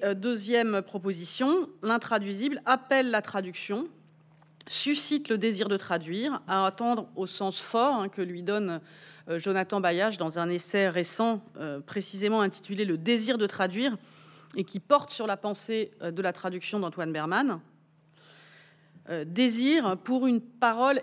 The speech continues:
éthiquement adressée à l'étranger, mais qui est souvent, euh, il explique dans, dans l'introduction de son livre, refoulée par le traducteur, masquée sous des fantasmes variés, comme le fantasme d'écrire dans une langue universelle,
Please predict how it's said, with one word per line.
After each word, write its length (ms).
éthiquement 640
adressée 420
à 60
l'étranger, 600
mais 160
qui 300
est 80
souvent, 580
euh, 60
il 140
explique 480
dans, 300
dans 140
l'introduction 520
de 60
son 220
livre, 340
refoulée 600
par 160
le 80
traducteur, 720
masquée 440
sous 160
des 100
fantasmes 540
variés, 480
comme 200
le 60
fantasme 640
d'écrire 480
dans 120
une 200
langue 160
universelle, 720